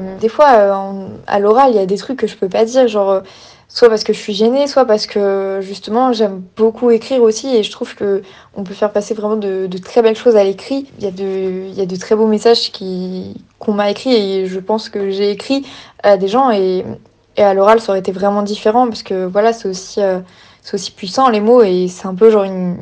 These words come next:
une question de poésie, et cetera. Mais je pense que ça, ça concerne vraiment, euh, c'est vraiment une question de pudeur. Enfin, je sais pas comment expliquer. Moi, je sais que je suis assez pudique sur ça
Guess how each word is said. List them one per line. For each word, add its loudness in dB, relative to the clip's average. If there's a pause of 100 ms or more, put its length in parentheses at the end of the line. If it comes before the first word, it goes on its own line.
(100)
une -10
question -10
de -10
poésie, 2
et 0
cetera. 2
Mais -2
je -10
pense -8
que -16
ça, 2
ça -2
concerne -6
vraiment, 0 (640)
euh, 4 (320)
c'est -2
vraiment 4
une 4
question 2
de 0
pudeur. 4
Enfin, -2
je -16
sais -14
pas 2
comment 2
expliquer. -2
Moi, 2
je -2
sais 2
que -8
je -14
suis -2
assez -2
pudique -6
sur -6
ça 0